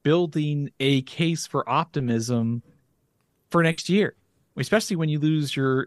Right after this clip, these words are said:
uh, like you said, all of your quarterbacks, your top three receivers, and some of those guys could be,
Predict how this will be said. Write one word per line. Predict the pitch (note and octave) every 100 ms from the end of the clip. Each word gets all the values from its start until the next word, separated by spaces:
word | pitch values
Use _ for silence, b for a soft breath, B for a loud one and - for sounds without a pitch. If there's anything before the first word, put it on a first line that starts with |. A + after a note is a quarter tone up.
| -
uh, | B2+
like | D3 -
you | D#3
said, | G#3+ D#3 - -
all | C3 G3
of |
your | G#3 G#3+
quarterbacks, | D#3 C3+ B2+ A2+ C3 - - _ _ _ _ _ _ _ _ E3
your | D#3+
top | E3+ F3 F3
three | F3
receivers, | D#3+ C#3+ G3+ F3+ C3 C3+ - - _ _ -
and | C#3 C#3+ C#3+
some | C#3+ F3
of | G3+
those | D3
guys | C#3+ C3 C3+
could | - C#3+
be, | C3+ C3 B2+ B2+ B2+ B2+ B2+